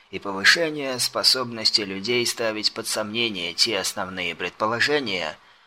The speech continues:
которые выдвигались давным-давно и из которых соорудили целый каркас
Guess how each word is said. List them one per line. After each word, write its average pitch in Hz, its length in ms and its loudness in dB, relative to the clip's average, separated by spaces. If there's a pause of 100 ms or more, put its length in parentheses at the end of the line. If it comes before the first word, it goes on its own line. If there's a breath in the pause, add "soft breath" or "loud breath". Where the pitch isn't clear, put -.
(120 soft breath)
которые 165 500 4
выдвигались 127 680 4
давным-давно 110 1120 2 (240)
и 98 160 -4
из 95 120 2
которых 104 680 0
соорудили 110 720 2
целый 117 360 2
каркас 113 800 6